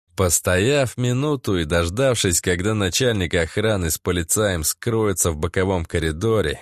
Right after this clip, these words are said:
я двинулся через холл, держась левой стены. Охранники, продолжившие прерванный появлением начальства разговор о какой-то мелизе, даме, надо полагать, всесторонне приятной,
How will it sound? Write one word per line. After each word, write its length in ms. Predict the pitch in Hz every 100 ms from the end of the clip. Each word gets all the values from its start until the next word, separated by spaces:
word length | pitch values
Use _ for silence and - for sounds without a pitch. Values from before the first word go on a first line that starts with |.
| -
я 320 | - 127 123
двинулся 600 | 98 110 117 104 90 90
через 360 | - 90 85 -
холл, 400 | - 131 113 85
держась 600 | 82 85 87 110 92 -
левой 400 | 95 95 85 80
стены. 640 | - 92 90 87 69 - _ _ _ _ _ _
Охранники, 1000 | 85 82 - 117 139 147 143 117 104 101
продолжившие 880 | 95 95 90 131 123 101 92 110 90
прерванный 600 | - 107 120 104 98 95
появлением 680 | 85 98 92 104 104 92 85
начальства 680 | 85 82 - 104 90 87 85
разговор 580 | 82 76 87 98 110 92
о 100 | 78
какой-то 640 | 87 85 - 104 - 85
мелизе, 800 | 78 82 82 92 120 107 71 65 - -
даме, 640 | 131 135 110 151 135 101
надо 340 | 101 107 92 85
полагать, 520 | 95 90 98 107 90
всесторонне 680 | - 87 - 107 101 90 82
приятной, 800 | - 104 113 110 80 - 71 -